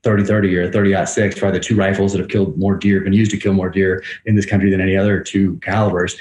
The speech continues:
that had been handed down to them. They went out in jeans, cotton socks, work boots, and a red flannel. Like, and they went and they got it done, you know, in the winter, uh, in blizzards. So it's important to also be like, "Okay, we did it like that. We got it done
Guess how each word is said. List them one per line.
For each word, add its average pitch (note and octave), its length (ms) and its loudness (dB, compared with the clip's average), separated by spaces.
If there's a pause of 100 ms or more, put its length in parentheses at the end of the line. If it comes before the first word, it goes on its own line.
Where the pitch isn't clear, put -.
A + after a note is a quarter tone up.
(300)
that G#2+ 60 -2
had G#2+ 100 2
been G#2 80 2
handed A#2+ 280 2
down G#2+ 200 2
to G#2 60 2
them. G#2 420 2
They G#2+ 80 0
went G#2 140 4
out G#2+ 440 -2
in A2+ 140 4
jeans, A#2+ 580 2 (440)
cotton C3+ 320 2
socks, A2 580 0 (220)
work A#2+ 400 2
boots, C3+ 340 2
and A2 140 2
a G2+ 40 4
red G#2+ 200 2
flannel. E2 420 -2 (380)
Like, - 400 0
and G#2+ 100 2
they A2 80 2
went A2+ 140 4
and A2 100 4
they G#2 80 2
got G#2 220 2
it G2 80 2
done, F#2 400 0 (240)
you G#2 80 2
know, G2 420 2
in C3+ 160 4
the B2+ 80 4
winter, A#2 540 2
uh, A2 320 4
in B2 160 4
blizzards. A#2+ 400 4 (240)
So C3 360 0 (200)
it's - 120 -2
important D#3 380 4
to C3+ 60 4
also C#3+ 280 2
be B2+ 100 4
like, A#2+ 120 2
"Okay, A2 380 0 (640)
we B2+ 120 4
did C#3 160 4
it C3 80 4
like A#2+ 200 2
that. A2 280 2
We A2 60 4
got A2 220 2
it G2+ 100 0
done G#2+ 360 2